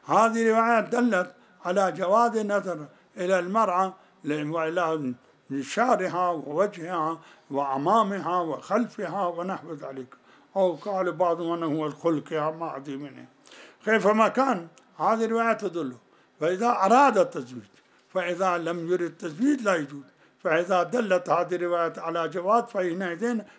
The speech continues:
فمعنى ذلك إذا لم يكن قاصد التزويج، يعني حيث لا يمكن زواج يتحقق مثلا،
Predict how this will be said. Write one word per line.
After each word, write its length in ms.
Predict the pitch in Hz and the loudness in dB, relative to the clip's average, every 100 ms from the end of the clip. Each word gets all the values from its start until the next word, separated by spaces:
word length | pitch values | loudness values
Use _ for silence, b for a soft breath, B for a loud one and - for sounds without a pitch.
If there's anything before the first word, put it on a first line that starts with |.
| - | -12
فمعنى 320 | 160 190 190 | -4 -2 -2
ذلك 420 | 185 196 196 208 254 | -2 -2 -2 -2 0
إذا 440 | 233 180 180 170 | 0 2 0 0
لم 300 | 208 262 247 | 0 -2 -2
يكن 280 | 220 202 175 | -2 -6 -6
قاصد 500 | - 180 175 175 165 | -4 -4 -2 -6 -8
التزويج، 560 | 160 170 147 165 170 117 - B B 202 | -12 -10 -12 -10 -12 -12 -20 B B -4
يعني 360 | 190 247 202 | 0 2 2
حيث 200 | 226 226 | 0 -2
لا 320 | 262 233 277 | 0 4 6
يمكن 580 | 233 262 311 285 262 233 | 6 2 0 -2 -2 -2
زواج 400 | 196 220 202 190 | -2 -2 -2 -2
يتحقق 560 | 180 - 156 156 165 131 175 | -6 -8 -14 -14 -14 -16 -16
مثلا، 440 | 160 151 160 147 | -20 -14 -14 -14